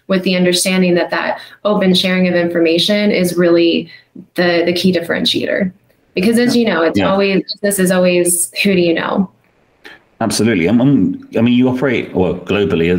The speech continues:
Speaker 2: as it's in the name, but, uh, where have you got members from right now? And, uh, it's
Speaker 1: Oh, we definitely have members on every continent where there is a legal cannabis market.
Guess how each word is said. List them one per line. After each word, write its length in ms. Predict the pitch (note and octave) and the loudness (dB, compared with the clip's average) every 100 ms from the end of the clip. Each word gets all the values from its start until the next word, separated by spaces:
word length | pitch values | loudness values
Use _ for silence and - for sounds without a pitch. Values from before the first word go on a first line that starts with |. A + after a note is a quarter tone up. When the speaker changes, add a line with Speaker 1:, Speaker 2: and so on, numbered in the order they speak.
| F2 | 0
Speaker 2:
as 220 | F2+ - - | -4 -4 -8
it's 120 | - | -2
in 100 | F#2+ | 0
the 80 | F#2 | 2
name, 300 | F2+ - D2+ | 2 0 -2
but, 160 | F2+ | -2
uh, 220 | F2+ F2+ F2+ - - | 0 -2 -4 -8 -2
where 120 | C3+ | 0
have 100 | B2+ | 0
you 80 | C3+ | 0
got 140 | A#2 | 2
members 340 | A#2 A#2 A2 | 2 2 0
from 280 | - A#2+ A2 | -2 0 2
right 160 | D#2 D#2 | 0 0
now? 300 | E2 D2+ D2 | -2 0 -2
And, 200 | D2+ D#2+ | -2 -2
uh, 180 | D#2+ D#2+ - - _ _ | -2 -2 -6 -20 _ _
it's 120 | - - - | -12 -12 -6
Speaker 1:
Oh, 340 | A3 A3 G#3 - | -2 0 -2 -2
we 180 | B3 C4+ | 0 2
definitely 360 | B3 A#3+ B3 | 0 2 2
have 360 | A3+ G#3+ G3+ G#3 | 2 0 -2 0
members 380 | G#3 G3+ G3+ F#3+ | 0 2 0 2
on 340 | F#3+ F3+ F#3 | 2 2 2
every 240 | F#3+ F#3+ F#3 | 0 -2 -2
continent 600 | F#3 E3+ F3 E3 - F3 | -2 -2 0 -2 -2 0
where 140 | F3 | 0
there 180 | E3 E3+ | 0 0
is 140 | E3 | 0
a 60 | E3+ | 2
legal 260 | E3 D#3 D3+ | 2 0 -4
cannabis 420 | - - - - | -8 -6 -6 -4
market. 460 | - F#3 G#2 - | -6 -6 -6 -6